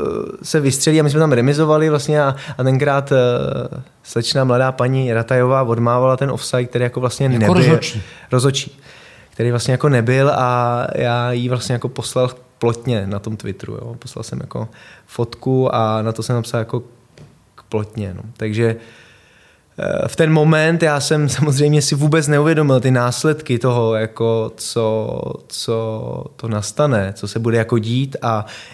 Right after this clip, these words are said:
Speaker 1: i v ten moment mi to jako vůbec nedocházelo. Já jsem prostě jako v ten domen-, eh, moment se cítil strašně jako ublíženej, ublíženej jako ti-, pro ty kluky, který byli na tom hřišti a jak já jsem tady už zmiňoval, já za ně jako dejchal, já dejchám i do tej-, za tu Spartu a dejchal jsem za ty teammatey,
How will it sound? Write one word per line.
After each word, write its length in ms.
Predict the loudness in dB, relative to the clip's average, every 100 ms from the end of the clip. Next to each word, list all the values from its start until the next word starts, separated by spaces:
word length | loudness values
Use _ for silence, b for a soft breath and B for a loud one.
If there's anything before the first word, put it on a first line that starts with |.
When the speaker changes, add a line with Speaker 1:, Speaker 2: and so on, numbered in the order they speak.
| -4
Speaker 1:
i 80 | -4
v 80 |
ten 160 | 2 2
moment 300 | 4 4 4
mi 80 | 4
to 60 |
jako 160 | 2 2
vůbec 240 | 2 2
nedocházelo. 720 | 4 2 2 0 -2 -4 -6 -12 _ b b b b -4
Já 80 |
jsem 100 | 0
prostě 200 | 0 0
jako 140 | -2 -2
v 40 |
ten 160 | 0 2
domen-, 420 | 4 2 0 -4 -4
eh, 180 | -2 0
moment 340 | 0 2 2
se 160 | 0 -2
cítil 360 | 0 0 2 0
strašně 380 | 0 -2 0
jako 160 | -2 -2
ublíženej, 760 | -2 0 2 0 -2 -2 -2 -4
ublíženej 680 | -2 0 0 2 0 2 0
jako 380 | -2 -2 -2 -4 -12 _ _ _
ti-, 140 | -12 -12 -12 _ _ _ _ _ _
pro 140 | -4 0
ty 140 | -2
kluky, 340 | 0 -2 -2
který 220 | -2 0 2
byli 100 | 2
na 60 |
tom 120 | 2
hřišti 400 | -2 -4 -6 -8
a 60 | -4
jak 140 | -4
já 120 | -2 -4
jsem 120 | -2
tady 120 | -2
už 100 | -2
zmiňoval, 360 | -2 -2 -2 -6 B B B
já 120 | -2 2
za 80 |
ně 100 | 4
jako 180 | 2 2
dejchal, 640 | 0 0 -2 -6 -6 -6 -8
já 220 | -6 -6 -4
dejchám 460 | -2 -2 0 0
i 80 | 0
do 80 | -2
tej-, 180 | 0 -2
za 80 |
tu 100 | -2
Spartu 420 | -6 -4 -4 -2 -4
a 40 |
dejchal 260 | -2 -2 -2
jsem 160 | 0
za 100 | -2
ty 120 | -2
teammatey, 500 | -4 -2 -2 -2 -4